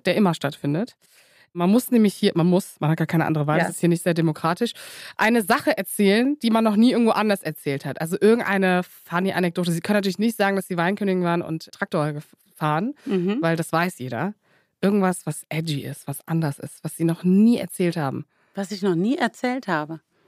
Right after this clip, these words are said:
Speaker 1: Doro Bär hört Crime-Podcasts im Wald, Lars Klingbeil hört Philipp Poisel, wenn er im Flugzeug einschläft.
Speaker 2: Ja, soll ich Ihnen was sagen, was ich mache? Ich lese Thermomix-Rezepte abends. Wirklich.
Speaker 1: Sie lesen die einfach?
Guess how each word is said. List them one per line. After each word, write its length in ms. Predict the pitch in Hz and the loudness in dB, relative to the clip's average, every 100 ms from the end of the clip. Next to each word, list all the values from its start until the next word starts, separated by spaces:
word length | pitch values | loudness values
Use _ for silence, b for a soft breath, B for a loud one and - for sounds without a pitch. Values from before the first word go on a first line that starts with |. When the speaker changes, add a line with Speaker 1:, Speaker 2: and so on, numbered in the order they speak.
| _ - | _ 0
Speaker 1:
Doro 200 | 214 208 | 2 4
Bär 260 | 202 226 | 2 2
hört 300 | 226 214 - | 0 -2 -4
Crime-Podcasts 680 | - 208 220 220 - 202 - | -2 0 0 -2 -2 -2 0
im 220 | 175 160 | -2 0
Wald, 440 | 180 247 294 - - | 0 0 -2 -6 -2
Lars 240 | 202 196 | 0 -2
Klingbeil 640 | - 233 233 220 214 214 - | 0 2 4 4 4 2 0
hört 220 | 190 180 | 0 -2
Philipp 220 | - 196 | -2 -4
Poisel, 400 | - 180 170 165 | -2 -2 2 2
wenn 100 | 165 | 2
er 80 | 165 | 0
im 80 | 160 | 0
Flugzeug 300 | - 160 160 | -6 -6 -4
einschläft. 540 | - 151 - 151 139 - | -2 -2 -2 -2 -2 -2
Speaker 2:
Ja, 80 | 190 | -2
soll 160 | 208 | -2
ich 80 | 214 | -2
Ihnen 160 | 220 220 | 0 0
was 160 | 208 | 0
sagen, 220 | - 240 | 0 -2
was 160 | 214 185 | -2 -2
ich 160 | 226 220 | -6 -2
mache? 360 | 196 185 226 - b b | -2 -2 -6 -12 b b
Ich 160 | - | -10
lese 280 | 190 190 185 | -6 -6 -8
Thermomix-Rezepte 1200 | - 190 185 190 170 170 - 175 - - _ - | -8 -6 -4 -2 -4 -6 -10 -12 -12 -16 _ -10
abends. 440 | - 156 160 - _ _ _ _ _ _ _ _ _ | -8 -8 -10 -14 _ _ _ _ _ _ _ _ _
Wirklich. 480 | 185 - - 160 - | -10 -8 -12 -16 -10
Speaker 1:
Sie 180 | 190 202 | 0 4
lesen 300 | 233 262 196 | 6 4 2
die 80 | |
einfach? 400 | - 160 - 160 | 0 0 -2 -6